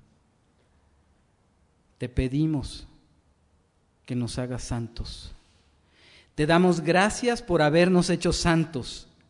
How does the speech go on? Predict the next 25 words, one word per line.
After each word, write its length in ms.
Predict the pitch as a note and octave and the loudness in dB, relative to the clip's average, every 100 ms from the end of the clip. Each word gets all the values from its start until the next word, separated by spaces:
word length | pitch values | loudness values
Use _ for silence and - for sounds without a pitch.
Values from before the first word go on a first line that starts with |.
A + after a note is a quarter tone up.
| _ | _
a 100 | C#3+ | -4
los 220 | D#3 C#3+ - | -2 -2 -2
que 160 | D3+ | 0
hemos 240 | D3+ D#3+ - | 2 0 -2
creído 320 | C#3+ C#3+ C#3 | -2 -2 0
en 100 | B2+ | -4
ti. 220 | C#3 A#2 _ _ _ _ _ _ _ _ _ _ _ _ _ _ _ _ _ | -6 -16 _ _ _ _ _ _ _ _ _ _ _ _ _ _ _ _ _
Pero 220 | C3 C#3 | -2 -2
te 140 | - C#3 | -2 -6
pedimos 500 | C#3+ C#3 E3+ F3+ E3 | -4 -2 -2 -2 -4
y 80 | |
te 120 | D3+ C#3 | -6 -8
suplicamos 720 | C#3+ C3 B2+ - C#3+ C3 - | -8 -8 -8 -4 -2 -2 -6
que 140 | C3+ | -8
sigas 600 | B2+ - E3+ F3+ F3+ F3+ | -8 -6 -4 -2 -2 -4
haciendo 560 | D#3 - - D3+ D3+ C3+ | -8 -10 -4 0 0 -2
tu 140 | C3+ | -6
trabajo 520 | C3 B2 B2 D3 D3+ D3+ | -10 -6 -4 -4 -4 -4
maravilloso 540 | C#3+ B2 A#2+ C#3 C#3+ | -4 -4 -4 -6 -4
en 60 | C3+ | -4
nuestra 320 | B2 - A#2+ | -6 -8 -8
vida 300 | B2 C3 B2+ | -6 -6 -6
y 60 | |
nos 240 | B2 B2 A#2+ | -6 -6 -8
disciplines 1000 | A#2+ - A2 - C#3+ E3+ F3+ G3+ F#3 | -14 -16 -16 -6 -2 0 -2 -4 -8